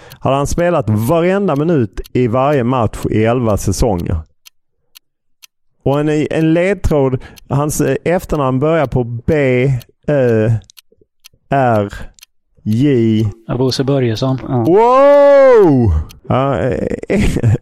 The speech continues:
Speaker 1: <laughs> kan ni fått en poäng? Knappt. Kan du inte Bosse Börjesson?
Speaker 2: Jag vill typ ta den här micken och sula den rakt in i dörren.
Speaker 3: Alltså, när han, eh, chokar i Under Pressure, Alla mot alla, så ska han ju få höra det, så kan
Speaker 2: Men
Speaker 3: man
Speaker 2: vi
Speaker 3: säga.
Speaker 2: bad ju dig om att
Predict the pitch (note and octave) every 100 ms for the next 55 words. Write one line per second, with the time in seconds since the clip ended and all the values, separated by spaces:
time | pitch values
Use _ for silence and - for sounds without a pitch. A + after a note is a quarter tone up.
0 | - - D#3 C#3 C#3+ - C3+ - F3+ D3
1 | - - D#3 - - - - _ _ -
2 | C3+ - - - - _ _ _ _ _
3 | _ _ _ _ - C4 D#3 F#3+ F4 C4+
4 | A3 G3+ C4 C#3+ - - - - _ _
5 | _ D3+ E3+ E3 E3 E3+ E3 - D#3 -
6 | - F3 C3 C#3 D3+ C3 C#3+ - A#2+ A#2
7 | - C#3+ B2 A#2 A#2 A2+ A#2+ A2+ A#2 G#2
8 | G#2+ A2 C#3+ A2+ C#3 A2+ C#3+ C#3+ D3+ C3
9 | D3 D3+ D3+ D3+ D3+ E3+ E3 - B2 B2
10 | B2+ B2+ B2+ B2 - B2 - A#2+ A#2 A#2
11 | A#2 A#2+ A2+ G#2+ A2+ C3 A#2 A#2+ A#2+ A#2+
12 | - B2 A#2+ B2+ A#2 A2+ A#2 B2+ B2+ E3
13 | F3+ F3 F#3 F#3 F3 G3 G#3 G#3 G#3 G3+
14 | F#3 D#3+ D#3+ D#3+